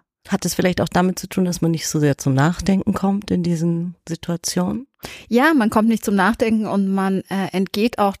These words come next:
Speaker 2: dem Moment, in dem man zum Nachdenken kommen könnte.
Speaker 1: Hm.
Speaker 2: Ähm, was man im Alltag dann vielleicht natürlich auch nicht macht, weil er so vollgepackt ist und dann im Urlaub es unattraktiv erscheint,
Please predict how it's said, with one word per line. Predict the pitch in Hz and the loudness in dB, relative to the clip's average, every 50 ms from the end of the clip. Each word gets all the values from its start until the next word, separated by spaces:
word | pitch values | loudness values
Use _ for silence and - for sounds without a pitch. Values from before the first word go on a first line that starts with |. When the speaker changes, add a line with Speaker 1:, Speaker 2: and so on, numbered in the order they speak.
| _ _ - - | _ _ -6 -2
Speaker 2:
dem | 196 190 185 185 180 - - _ - | -2 0 0 -2 -4 -6 -8 _ -4
Moment, | 202 196 185 185 185 202 220 - | -2 0 0 2 2 2 2 0
in | 208 180 | 0 0
dem | 202 196 | 0 2
man | 190 196 196 | 2 2 0
zum | - 190 190 | 0 0 0
Nachdenken | 180 175 185 - - 208 185 185 208 196 - | 0 0 0 -2 -2 -2 -2 -2 -2 -4 -2
kommen | - - 180 165 - - - - | 0 0 0 -2 -4 -8 -8 -6
könnte. | - - 254 247 220 - - 175 113 - - - - - - | -2 0 2 2 0 0 0 -2 -2 -2 -6 -14 -20 -8 -2
Speaker 1:
Hm. | - 160 156 139 127 127 127 135 147 139 | 0 2 2 2 0 -2 -6 -6 -4 -2
Speaker 2:
Ähm, | 208 202 190 180 170 | 0 2 2 2 2
was | 180 180 - | 2 0 2
man | 196 190 185 - | 2 0 0 0
im | - 185 185 - | 0 -2 -2 0
Alltag | - 170 175 196 - 233 226 220 - | -2 -2 -2 -2 0 -2 -2 -2 -2
dann | - 190 190 - | -2 -2 -2 -2
vielleicht | - 175 180 185 - - | 0 0 0 0 0 0
natürlich | 185 180 - 196 175 175 - | -2 -2 0 -2 -2 -2 0
auch | - 170 196 | 2 2 2
nicht | 220 226 208 - | 4 2 2 2
macht, | 202 190 208 208 - - | 2 2 0 0 -2 -2
weil | 180 175 170 | -2 0 0
er | 170 175 | 0 0
so | - 175 170 | 0 0 -2
vollgepackt | - - 175 214 240 220 - - - 165 - - - | 0 0 2 2 2 0 -2 -2 -2 -2 -2 -4 -4
ist | - 202 - - - - - - - - - - _ - | -2 -2 -2 -4 -8 -16 -16 -18 -18 -20 -20 -20 _ -4
und | 175 180 170 | -4 0 2
dann | 180 175 180 | 2 2 2
im | - - 165 147 - _ | 2 0 -2 -4 -4 _
Urlaub | 185 180 185 190 196 190 180 180 - - - _ _ _ _ _ _ _ _ _ _ - | 0 0 2 2 2 2 2 0 -2 -4 -12 _ _ _ _ _ _ _ _ _ _ -12
es | - 175 175 - - - - _ _ | -8 -6 -6 -6 -6 -10 -12 _ _
unattraktiv | - 185 202 220 - - - - - 180 170 - - - 185 175 175 | 0 2 2 2 2 0 -4 -4 -4 -4 -4 -4 -4 -4 -2 -2 -2
erscheint, | - - 165 - - - 175 165 160 175 185 - | -2 -2 -4 -2 -2 0 0 0 2 2 0 -2